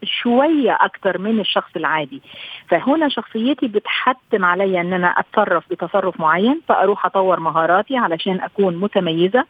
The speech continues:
ولا أؤدي العمل بنفس الشكل، أحط عليه added value، يعني قيمة مضافة، فبالتالي أنا أكون متميزة عن غيري. في شخص آخر يقول لك: "لا، هو كده على قدها"، يعني عارفة اللي هو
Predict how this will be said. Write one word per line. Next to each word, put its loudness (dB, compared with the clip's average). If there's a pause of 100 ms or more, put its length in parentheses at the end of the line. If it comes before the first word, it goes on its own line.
(380)
ولا 4
أؤدي 0
العمل 0
بنفس -8
الشكل، -2
أحط -2
عليه 0 (360)
added 2
value، 0
يعني -2
قيمة 2
مضافة، 2 (500)
فبالتالي 0
أنا -2
أكون 0
متميزة 0
عن -2
غيري. -6 (320)
في 0
شخص -2 (120)
آخر 2
يقول 0
لك: -8
"لا، 0 (260)
هو 2
كده -2
على 2
قدها"، -2
يعني 2
عارفة 0
اللي -2
هو 4